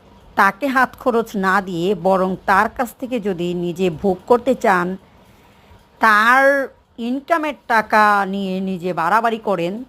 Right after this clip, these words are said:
তাহলে মনে রাখবেন আপনার এ বিয়ে আপনি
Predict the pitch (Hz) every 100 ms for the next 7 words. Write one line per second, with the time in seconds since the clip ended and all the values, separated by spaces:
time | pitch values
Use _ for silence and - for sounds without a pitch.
0 | - 208 220 226 190 190 208 269 285 202
1 | 165 175 196 247 _ _ _ _ _ _
2 | 190 220 - 247 254 262 247 _ 226 220
3 | 226 165 165 202 226 208 185 220 330 -
4 | - _ _ _ _ _ - - - -
5 | - - 240 -